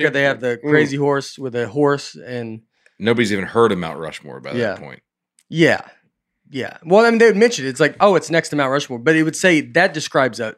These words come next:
Speaker 2: uh, the whole country.
Speaker 1: Yeah.
Speaker 2: That would be a s-, seventh, or one of those wonders of the world. You know,
Speaker 1: Mm-hmm.
Speaker 2: that's what will last after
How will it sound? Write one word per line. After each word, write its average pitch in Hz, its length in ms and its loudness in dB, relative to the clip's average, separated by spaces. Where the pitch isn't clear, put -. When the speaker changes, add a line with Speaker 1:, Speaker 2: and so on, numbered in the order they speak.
Speaker 2:
uh, 135 140 -10
the 131 100 -6
whole 175 200 2
country. - 440 -4
Speaker 1:
Yeah. - 440 -20
Speaker 2:
That 185 160 2
would 185 140 0
be 139 400 2
a 127 100 -8
s-, - 360 -12
seventh, 175 580 -4
or 131 180 -10
one 160 260 -2
of 165 80 -2
those 151 100 -2
wonders 151 480 -4
of 143 140 -2
the 127 100 -6
world. 139 380 -4
You 131 100 -10
know, 104 180 -8
Speaker 1:
Mm-hmm. 85 180 -14
Speaker 2:
that's 175 300 0
what 165 140 0
will 127 160 -4
last 139 420 -4
after 101 460 -14